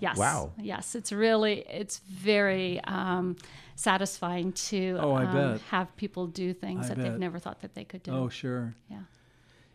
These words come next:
Speaker 3: Yeah, that's kind of a sentence, you know. I mean, when, when you are gonna spend the rest of your life, and I know some people who are there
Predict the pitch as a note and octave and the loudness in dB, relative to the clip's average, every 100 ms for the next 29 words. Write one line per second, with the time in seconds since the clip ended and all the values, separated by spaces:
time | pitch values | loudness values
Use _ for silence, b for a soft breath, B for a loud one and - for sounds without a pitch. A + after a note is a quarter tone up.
0 | b C#3+ C3+ C3+ D3+ D#3 - E3+ E3+ C#3 | b 2 4 2 2 2 4 4 4 4
1 | B2 A#2 - E3+ F#3 A#2+ G2 - - B2+ | 4 2 2 4 4 0 -8 -10 -4 -2
2 | A#2 B2 B2+ B2 A#2+ A#2+ A#2+ B2 B2+ A2+ | 0 0 0 2 2 0 0 -2 0 4
3 | A#2+ C3+ C#3+ C#3 - A#2+ A#2 C3+ B2+ - | 6 6 4 2 -2 -2 0 0 -2 -2
4 | B2+ A#2+ B2 B2+ B2+ A#2 A#2+ B2 A#2 G#2+ | 0 2 0 -2 -2 0 0 -2 -2 -2
5 | G#2+ C#3+ C3+ A#2 G#2+ A2 A2+ A2 A2+ A#2+ | -2 -4 -4 -6 -4 -4 -6 -6 -2 -2
6 | C3 D#3 D#3 G2+ | 0 0 0 -4